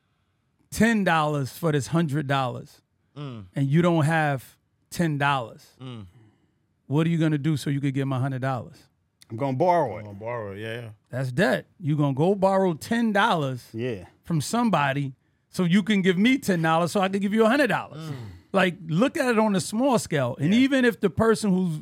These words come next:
Speaker 1: loaning you ten dollars say, said,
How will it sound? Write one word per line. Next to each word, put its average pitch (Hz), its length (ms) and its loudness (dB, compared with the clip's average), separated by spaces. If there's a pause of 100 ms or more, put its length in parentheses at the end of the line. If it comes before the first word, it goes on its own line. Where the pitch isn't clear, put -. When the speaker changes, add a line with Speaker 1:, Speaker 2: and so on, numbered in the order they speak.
Speaker 1:
loaning 240 520 2
you 247 140 4
ten 226 300 -2
dollars 190 400 2
say, 156 280 0 (400)
said, 185 460 2